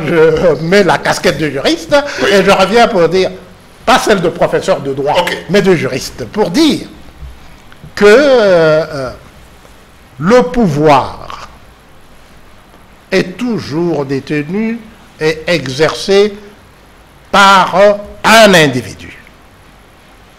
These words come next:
Speaker 1: Dans l'Église catholique, euh, qui, euh,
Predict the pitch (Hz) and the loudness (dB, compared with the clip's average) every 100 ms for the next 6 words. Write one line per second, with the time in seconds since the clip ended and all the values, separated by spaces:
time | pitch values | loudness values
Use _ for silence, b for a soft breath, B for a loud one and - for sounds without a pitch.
0 | - - - - - - - - - - | -20 -20 -20 -20 -20 -20 -20 -20 -20 -14
1 | 123 131 135 160 160 - 123 139 208 240 | -8 -6 -4 -6 -4 -4 -2 -4 -4 -6
2 | - 143 139 139 131 120 110 110 | -2 -2 -2 -6 -6 -6 -8 -10